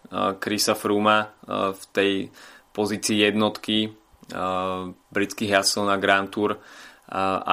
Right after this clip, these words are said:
je fajn vidieť, že Británia vychováva, mm, ďalšiu tú generáciu, eh, G C jazdcov na trojtyžňové podniky. A,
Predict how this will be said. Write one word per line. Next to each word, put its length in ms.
je 80
fajn 320
vidieť, 240
že 180
Británia 720
vychováva, 800
mm, 520
ďalšiu 320
tú 160
generáciu, 640
eh, 600
G 180
C 160
jazdcov 460
na 180
trojtyžňové 640
podniky. 560
A, 320